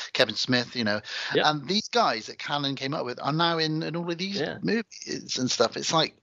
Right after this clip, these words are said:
Speaker 1: wow, someone made a decision, and
Speaker 2: Yep.
Speaker 1: the snowball kept on rolling.
Speaker 2: Well, and that's the thing, right? If you, if you're looking hard enough, you're gonna find the cool things that are in this, even if you're a fan of the original. So,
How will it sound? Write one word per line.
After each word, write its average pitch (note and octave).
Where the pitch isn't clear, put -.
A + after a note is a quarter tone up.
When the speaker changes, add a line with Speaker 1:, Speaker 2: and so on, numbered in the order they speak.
Speaker 1:
wow, B2+
someone F#3+
made F3+
a D#3
decision, F3
and A#2+
Speaker 2:
Yep. B3+
Speaker 1:
the -
snowball C3
kept -
on B2+
rolling. B2+
Speaker 2:
Well, C#4+
and A3
that's A3
the G#3
thing, A#3
right? D3+
If D3
you, D3+
if -
you're E3+
looking F#3
hard F#3
enough, C#3
you're G#3+
gonna G#3
find D#3
the C3+
cool F3+
things D3+
that D3+
are C3+
in C#3+
this, C3+
even G3
if E3+
you're D3+
a C#3
fan D3
of C#3
the C3
original. B2
So, B2+